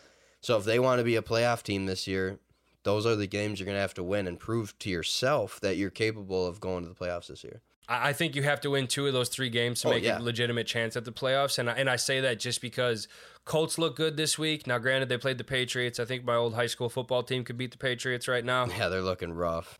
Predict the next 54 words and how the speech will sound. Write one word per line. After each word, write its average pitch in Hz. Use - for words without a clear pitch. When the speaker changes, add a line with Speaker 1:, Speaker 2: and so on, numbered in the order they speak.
Speaker 2:
It's, 131
<laughs> -
it's 131
just, 131
just -
tough 120
to, 110
it's, -
Speaker 1:
<laughs> -
Speaker 2:
I 160
love 160
seeing 131
it 120
'cause 120
I 123
hate 131
the -
Patriots. 127
But, 139
um, 127
and 139
then 170
you 180
look 180
at -
the 143
Houston 143
Texans, 131
what 107
C 139
J 120
Stroud's 135
doing 131
down 107
there. 98
So 131
it, 120
it's 131
the, 135
the 139
A 190
F 165
C 147
South 156
isn't 143
a 127
scrub 143
conf-, 139
division 131
anymore. 95
Speaker 1:
And 110
people 180
are 139
talking 110